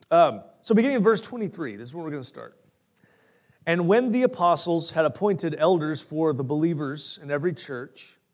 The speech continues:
with prayer and fasting they committed them to the Lord in whom they believed. Then they passed through Pisidia and came to Pamphylia. And when they had spoken the word in Perga, they went down to Attalia, and from there they sailed to Antioch, where they had been commended to the grace of God for the work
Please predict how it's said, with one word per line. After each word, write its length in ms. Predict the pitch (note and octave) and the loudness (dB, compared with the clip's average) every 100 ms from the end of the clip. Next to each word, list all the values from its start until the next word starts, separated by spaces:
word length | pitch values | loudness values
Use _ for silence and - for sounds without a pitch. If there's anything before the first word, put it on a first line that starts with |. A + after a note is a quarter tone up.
| _ _ _ - | _ _ _ -4
with 240 | E3 - | -4 -2
prayer 300 | F3+ G3+ G#3+ | 0 4 4
and 180 | E3 C#3+ | 0 -2
fasting 400 | E3+ E3 - E3 | 0 0 -2 -6
they 80 | D3+ | -6
committed 380 | D3+ E3+ E3+ | -4 -2 -2
them 260 | D3+ D#3 D3 | -2 -4 -8
to 140 | D#3 | -8
the 80 | C3+ | -6
Lord 340 | B2 C#3+ C#3 B2 | -2 0 0 -2
in 80 | |
whom 160 | A2+ C3 | -8 -8
they 80 | B2 | -8
believed. 640 | A#2 A#2+ B2+ G2 F2 - _ _ _ _ _ _ _ _ | -6 -8 -8 -10 -14 -20 _ _ _ _ _ _ _ _
Then 80 | D3+ | -2
they 100 | D#3 | -2
passed 380 | - G3+ G#3+ - | 0 0 0 -2
through 140 | A3+ | -6
Pisidia 420 | G3+ D#3+ F#3+ F3+ | -6 -4 2 2
and 140 | D#3+ C3+ | 2 -4
came 200 | F3 F3+ | -8 -8
to 60 | |
Pamphylia. 680 | C3+ D3+ D3 - C#3 A#2+ A2 | -8 -10 -12 -8 -6 -6 -8
And 80 | B2+ _ _ _ _ | -10 _ _ _ _
when 160 | D3+ E3+ | -4 0
they 40 | |
had 120 | D#3+ | 0
spoken 280 | - A3+ A3 | 4 4 4
the 60 | G3+ | 6
word 160 | G3 | 6
in 100 | F3 | 4
Perga, 300 | C3 A#3 G#3 | 2 2 4
they 80 | D3+ | 4
went 160 | D#3 F#3 | 2 2
down 160 | G3 | 2
to 60 | F#3+ | 4
Attalia, 440 | D3+ F#3+ F#3+ E3 | 2 2 0 0
and 120 | D3+ B2+ | -2 -6
from 100 | D#3+ | -2
there 140 | F#3+ | -2
they 100 | F3+ | 0
sailed 280 | - D#3 D3+ | -2 -2 0
to 60 | |
Antioch, 580 | D#3 G3+ F#3 D3+ C3 C#3 | 0 0 -2 -2 -2 -2
where 80 | D3+ | -2
they 100 | E3 | -2
had 100 | D#3+ | 0
been 140 | D3+ | -4
commended 640 | B2 D#3+ D#3+ A3+ G3 G3+ E3+ - _ - | -8 -12 -8 -6 -4 -4 -6 -12 _ -10
to 80 | G3 | -4
the 80 | D#3+ | 0
grace 320 | F3 F#3 G3 | 2 2 0
of 100 | C3+ | -2
God 360 | C#3+ C3+ C3+ - | 2 2 0 -4
for 80 | |
the 60 | C#3+ | -6
work 420 | B2 D3+ D3 - | -4 -4 -4 -12